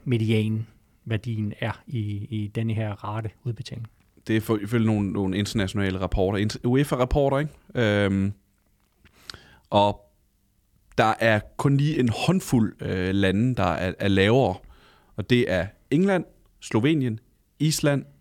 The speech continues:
Speaker 2: Sverige, Israel og Østrig. <clears throat> Og hvis du siger, at det her tal var F C K som det højeste i forhold til medianen en komma ni, så den gennemsnitlige, øh, medi-, hi-, øh, high to median ratio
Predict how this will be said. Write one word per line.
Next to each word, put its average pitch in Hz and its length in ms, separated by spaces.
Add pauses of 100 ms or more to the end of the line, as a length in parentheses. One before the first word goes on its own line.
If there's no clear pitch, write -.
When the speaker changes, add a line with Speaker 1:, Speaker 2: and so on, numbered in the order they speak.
(180)
Speaker 2:
Sverige, 120 500 (680)
Israel 156 580 (300)
og 123 180
Østrig. 107 360 (520)
<clears throat> 120 520
Og 104 120
hvis 113 120
du 120 100
siger, 135 160
at 127 40
det 131 80
her 123 60
tal 120 220
var 104 360 (840)
F - 40
C - 120
K - 260
som 104 140
det 95 100
højeste 113 360
i - 40
forhold 104 240
til 101 120
medianen 101 400
en 101 160
komma 95 200
ni, 135 280 (340)
så - 140
den 110 180
gennemsnitlige, 113 720 (260)
øh, 90 300
medi-, 95 380 (600)
hi-, 117 380
øh, 92 400
high 113 200
to - 120
median 110 480 (340)
ratio 92 440